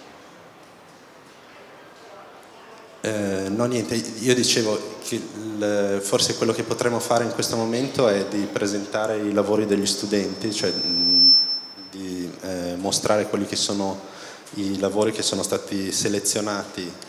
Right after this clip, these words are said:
con, eh, il meccanismo del, dei social network e poi aprire, eh, una discussione su, forse sui lavori stessi, più che, eh,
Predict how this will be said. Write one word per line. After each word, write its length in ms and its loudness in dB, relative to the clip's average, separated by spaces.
con, 280 -4
eh, 180 2
il 60 -2
meccanismo 680 -4
del, 680 -6
dei 100 -8
social 380 -4
network 460 -4
e 40 -6
poi 220 -2
aprire, 680 -6
eh, 360 -6
una 240 -6
discussione 560 -2
su, 420 -4
forse 320 0
sui 200 -2
lavori 300 -2
stessi, 520 -4
più 140 -10
che, 160 -10
eh, 320 -8